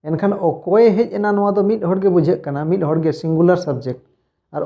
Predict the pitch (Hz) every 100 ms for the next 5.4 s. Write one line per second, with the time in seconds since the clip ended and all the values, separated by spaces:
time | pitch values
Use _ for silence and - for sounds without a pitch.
0 | 165 151 147 190 220 220 214 226 180 202
1 | 170 160 170 _ _ _ _ 139 156 170
2 | 180 247 - _ _ _ _ _ 135 147
3 | 208 - - _ _ 170 170 135 139 139
4 | 143 143 240 - - 139 175 - 226 208
5 | 165 127 123 160